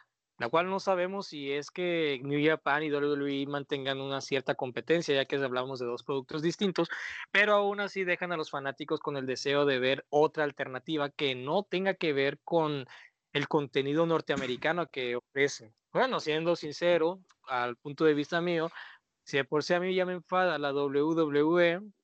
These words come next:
pues desearía ver algo que no fuera, en este caso, y con el respeto a todos los fanáticos de la empresa que voy a mencionar, de All Elite Wrestling, ya que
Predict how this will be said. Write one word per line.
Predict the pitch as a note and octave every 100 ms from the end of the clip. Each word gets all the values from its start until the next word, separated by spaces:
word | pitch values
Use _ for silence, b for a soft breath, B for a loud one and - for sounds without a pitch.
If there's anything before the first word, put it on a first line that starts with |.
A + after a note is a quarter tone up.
| _ -
pues | C#3 C3 B2
desearía | C#3+ C3 C#3+ C3 D3 D3+
ver | D3
algo | C#3+ D#3 D3+
que | D3+
no | C#3 C#3
fuera, | D3 C#3+ C#3+ A2+ _ -
en | C3+ C3
este | - D3
caso, | F3 D#3+ D#3 - B B B B -
y | D3+ D3+ C#3+ C#3
con | B2 C3+ B2
el | A#2+ A#2 A2+ A2 G#2+
respeto | B2 - D#3+ D#3+ A#2+
a |
todos | - B2+
los | D#3+ -
fanáticos | C#3+ D3+ D3 C3 C3 B2
de |
la | A#2 A2 G#2 G2+ G#2
empresa | G#2+ C3+ -
que | -
voy | B2 C#3
a |
mencionar, | E3 F3 G3 G3+ G3+
de | F3+
All | D3+ D#3
Elite | D3 C#3
Wrestling, | D#3 F#3 - D3+ D3+
ya | D3 C#3+
que | - D#3 D#3